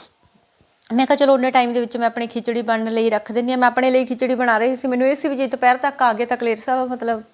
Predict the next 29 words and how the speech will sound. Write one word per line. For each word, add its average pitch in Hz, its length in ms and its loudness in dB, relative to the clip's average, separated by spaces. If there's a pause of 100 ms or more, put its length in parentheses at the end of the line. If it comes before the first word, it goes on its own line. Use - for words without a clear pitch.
ਦੁਪਹਿਰ 233 280 4
ਤੱਕ 254 220 -2
ਆ 226 140 6
ਜਾਣਗੇ, 254 340 -2
ਕਿਉਂਕਿ 233 400 -6
ਫਿਰ 226 140 -4
ਇਹਨਾਂ 214 180 -4
ਨੇ 254 60 -4
ਸਕੂਲ 214 320 -4
ਵੀ 214 100 -4
ਜਾਣਾ 208 240 -2
ਹੁੰਦਾ। 214 280 -2 (680)
ਇੱਥੇ 240 280 0
ਇਹਨਾਂ 269 160 2
ਨੇ 302 100 2
ਨੇੜੇ 240 240 2
ਹੀ 240 80 0
ਜਾਣਾ, 226 260 2
ਜਖੇਪਲ 226 520 -4
ਪਿੰਡ 214 240 -4
ਹੈਗਾ, 202 220 0
ਨਾਲ 220 300 -2
ਹੀ 214 140 -2
ਹੈਗਾ, 202 360 0
ਦਸ 208 260 -4
ਕੁ 214 120 -8
ਕਿਲੋਮੀਟਰ 202 540 -6
ਹੀ 220 120 -4
ਹੈਗਾ, 208 240 0